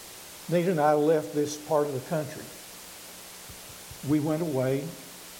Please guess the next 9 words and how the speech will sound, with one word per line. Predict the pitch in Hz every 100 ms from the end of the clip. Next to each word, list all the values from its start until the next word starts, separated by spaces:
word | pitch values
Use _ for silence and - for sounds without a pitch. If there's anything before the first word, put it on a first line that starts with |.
| -
preached | 143 143 -
some | 143 143
in | 139 131
Georgia, | 151 151 151 151 147
preached | 139 135
some | - 147
in | 143
North | 139 147 139
Carolina. | 160 160 139 135 135